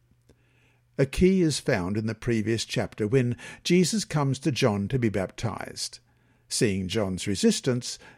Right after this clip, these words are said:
Jesus says in verse fifteen, "Permit it to be so now, for thus it is fitting for us to fulfill all righteousness." To fulfill all righteousness, that is, to do what was needed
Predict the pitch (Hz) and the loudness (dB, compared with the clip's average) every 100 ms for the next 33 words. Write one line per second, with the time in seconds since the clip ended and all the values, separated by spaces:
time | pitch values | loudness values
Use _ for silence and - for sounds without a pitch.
0 | _ 151 170 135 160 135 170 110 135 139 | _ 2 2 2 -2 0 0 2 0 -2
1 | 123 107 104 104 104 104 98 - 104 - | -2 -2 -2 -2 0 0 0 -2 -4 0
2 | 123 147 196 196 - - - - - 180 | 2 4 4 2 -2 -20 -20 -4 4 6
3 | 170 214 285 _ 233 165 170 165 - 165 | 8 6 2 _ 0 4 4 4 0 2
4 | 139 135 131 151 127 127 - 117 - - | 4 2 2 0 -2 -4 -8 -10 -14 -20
5 | - 147 120 139 190 - 214 170 160 - | 0 4 4 6 4 2 2 0 -2 -2
6 | 233 165 127 104 101 98 - - 143 143 | 0 2 0 0 -2 -2 -4 0 0 2
7 | 131 - 220 180 131 131 - - _ - | -2 0 0 2 2 -2 -8 -20 _ 2
8 | 120 120 117 120 _ _ 107 95 - 95 | 4 2 -2 -8 _ _ -2 -2 -6 -8
9 | - - - - - _ _ _ - _ | -8 -10 -12 -12 -12 _ _ _ -20 _
10 | _ _ _ _ _ 147 - 113 - 175 | _ _ _ _ _ -2 0 -2 4 4
11 | 202 196 123 101 80 113 170 214 - 214 | 4 2 2 2 0 0 0 0 2 2
12 | 247 - - - 202 170 127 214 - - | 2 -2 -12 4 6 6 4 0 -4 -16
13 | - 170 120 190 180 170 135 107 127 143 | -2 -2 6 8 8 6 2 2 4 4
14 | 120 202 | 4 2